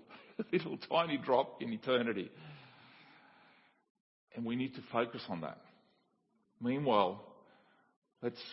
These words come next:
avail ourselves of the things that God has given us, the armor, the prayer. And he welcomes our prayers. He wants us to pray. And, and,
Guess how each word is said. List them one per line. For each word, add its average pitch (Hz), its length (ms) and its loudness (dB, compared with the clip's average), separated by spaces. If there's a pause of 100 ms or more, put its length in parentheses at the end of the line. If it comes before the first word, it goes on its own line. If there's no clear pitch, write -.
(220)
avail 104 300 4
ourselves 104 460 2
of 95 140 0 (1400)
the - 60 -16 (100)
things 123 240 -2
that 117 180 -10
God 117 180 2
has 117 120 -10 (100)
given 131 220 0
us, 82 160 -4 (520)
the 110 100 -2
armor, 107 400 2 (460)
the - 60 -14
prayer. 92 480 0 (340)
And 160 120 0
he 214 160 6
welcomes 254 540 8
our 220 100 10
prayers. 175 280 6
He 240 100 4
wants 302 360 8
us 330 240 4
to 311 80 -2
pray. 262 560 4 (2000)
And, 156 220 -4
and, 147 180 0